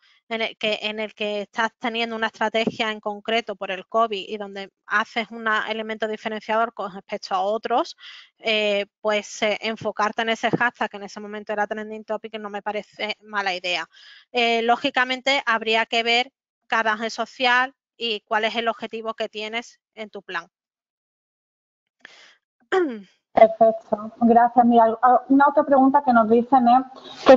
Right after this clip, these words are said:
Speaker 2: si nos puedes dar algún consejo en concreto para la red social de LinkedIn, que, que, bueno, es más,
Speaker 1: Sí.
Speaker 2: eh, dedicada a lo mejor a un perfil más profesional y demás, en cuanto, por
Speaker 1: Sí.
Speaker 2: ejemplo, a la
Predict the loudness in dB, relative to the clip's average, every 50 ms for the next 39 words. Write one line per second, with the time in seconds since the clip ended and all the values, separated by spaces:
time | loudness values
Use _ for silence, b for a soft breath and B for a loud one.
0 | 8 6 4 4 4 2 4 4 6 6 6 6 6 6 6 6 4 4 4 4
1 | 6 6 6 6 6 6 6 6 4 4 4 4 2 4 6 4 4 6 6 4
2 | 4 6 6 6 6 6 6 4 6 6 6 6 8 8 6 6 6 6 6 4
3 | 4 4 2 2 2 4 4 4 4 6 4 6 6 6 4 6 6 6 6 6
4 | 6 4 4 4 6 6 8 6 6 6 6 6 8 8 8 6 6 6 6 8
5 | 8 6 6 4 2 4 6 6 8 6 8 8 8 6 6 6 4 4 4 4
6 | 6 4 4 6 6 2 4 4 2 0 0 0 2 4 4 4 4 2 -2 0
7 | 0 -2 -2 2 4 6 6 6 6 6 6 6 6 6 6 4 2 B B B
8 | B B B B B B 8 8 8 8 6 4 4 4 2 2 4 4 2 2
9 | 2 4 4 4 6 6 4 6 4 4